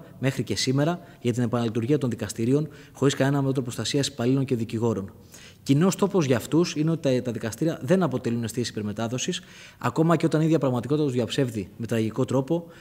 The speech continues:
όπως με τον άδικο θάνατο συναδέλφου μας, δικαστικού υπαλλήλου, ο οποίος τις προηγούμενες μέρες έχασε τη μάχη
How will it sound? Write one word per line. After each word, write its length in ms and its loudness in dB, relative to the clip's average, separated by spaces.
όπως 240 0
με 60 0
τον 180 0
άδικο 480 0
θάνατο 360 -4
συναδέλφου 440 -2
μας, 140 -2
δικαστικού 380 -4
υπαλλήλου, 520 0
ο 200 -20
οποίος 240 -2
τις 100 -4
προηγούμενες 400 -2
μέρες 220 -4
έχασε 260 -6
τη 80 -8
μάχη 320 -4